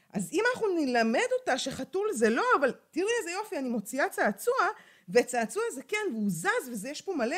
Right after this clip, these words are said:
אנרגיות, אז ניתבתי את מה שאני יודעת שהיא רוצה, את היצר שלה לרדוף, אוקיי? יצר הציד אחרי תנועה, ואם חתול זה לא, ניתבתי את זה לצעצוע שהוא כן. וזה משהו שמאוד מאוד חשוב שנשים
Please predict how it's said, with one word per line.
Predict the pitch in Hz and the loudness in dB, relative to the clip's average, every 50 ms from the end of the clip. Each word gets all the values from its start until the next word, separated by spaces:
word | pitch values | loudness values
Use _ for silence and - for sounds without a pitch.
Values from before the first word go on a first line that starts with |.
| 392 | -2
אנרגיות, | 359 302 403 480 508 453 311 302 349 370 403 - _ _ _ _ _ _ _ - | -2 -2 -4 -4 -6 -6 -4 -2 -2 -4 -4 -8 _ _ _ _ _ _ _ 0
אז | 220 220 196 175 185 | 0 0 0 0 0
ניתבתי | 233 226 220 196 - - _ _ _ - 262 285 339 392 427 427 415 330 - - _ - 330 302 247 208 170 156 165 180 - - 190 | 0 0 0 -2 -4 -8 _ _ _ 0 0 2 2 2 2 2 0 -2 -8 -18 _ -6 -4 -4 -2 -4 -6 -6 -10 -14 -8 -8 -6
את | 196 - | -2 0
מה | 220 226 262 294 320 | 0 2 2 2 2
שאני | - 381 330 285 262 226 | 2 0 0 2 2 2
יודעת | 208 185 175 160 190 220 247 311 330 320 | 2 0 0 2 2 4 4 4 0 -2
שהיא | - 330 302 | -4 -4 -4
רוצה, | 254 190 160 165 - - 165 139 143 196 - _ _ _ _ _ _ | -4 -4 -6 -8 -6 -6 -6 -6 -6 -8 -12 _ _ _ _ _ _
את | - | 2
היצר | 240 214 214 214 247 277 349 381 - 403 392 392 | 2 4 4 4 2 2 2 0 -2 -4 -4 -4
שלה | 349 - 370 311 285 | -2 -2 0 0 0
לרדוף, | 262 247 240 196 180 180 170 151 202 226 226 247 339 - - _ _ _ _ - - | 0 2 0 0 0 0 0 2 2 4 4 2 2 -2 -8 _ _ _ _ -10 -8
אוקיי? | 190 185 - 208 208 247 302 240 | -8 -6 -2 0 0 2 2 0
יצר | 254 254 - 302 | 0 -2 -2 -4
הציד | 233 202 196 - 233 226 233 220 180 | -4 -4 -4 0 0 0 2 0 -2
אחרי | 180 - 185 170 | -2 -2 -4 -4
תנועה, | 175 - 180 156 135 131 135 - - _ _ _ _ _ _ _ - | -4 -6 -8 -10 -8 -8 -8 -10 -10 _ _ _ _ _ _ _ -8
ואם | 156 156 214 214 311 370 392 | -2 -2 0 2 2 0 0
חתול | - - 277 - - 311 339 339 302 | 0 -4 -6 -4 -2 -2 0 0 0
זה | 214 160 180 165 | -2 -2 0 0
לא, | 165 214 339 403 403 302 | 2 2 2 4 2 2
ניתבתי | 240 - - 254 254 262 254 - - - 294 311 311 | 0 0 0 0 0 0 -2 -6 -12 -8 -6 -6 -4
את | 226 | -4
זה | 208 285 277 | -4 -4 -2
לצעצוע | 254 240 233 - - 233 202 180 175 - - - - 247 220 196 190 | -2 -4 -4 -4 -6 -4 -4 -6 -6 -8 -14 -12 -6 -4 -4 -4 -4
שהוא | 185 - 190 151 147 - _ | -6 -8 -8 -8 -10 -12 _
כן. | - - 302 269 196 143 139 - _ - - _ _ _ - | -6 -4 -2 -2 -2 -4 -6 -10 _ -20 -20 _ _ _ -6
וזה | 160 180 202 175 185 220 | 0 0 0 2 2 0
משהו | 233 269 294 339 330 359 | 2 2 0 0 -2 -4
שמאוד | 349 - 349 277 233 - - - 226 233 233 247 220 214 | -6 -2 -2 -2 -2 -2 -4 0 2 2 2 2 0 -2
מאוד | 220 202 185 - - 202 202 202 226 - | -4 -4 -6 -6 -4 -2 -2 -2 -2 -4
חשוב | - - 185 - - - 185 151 139 147 | -8 -14 -14 -12 -10 -8 -8 -8 -8 -10
שנשים | - - 175 143 135 135 - - - - 127 120 139 - _ | -14 -14 -14 -12 -14 -14 -18 -20 -18 -16 -14 -14 -16 -16 _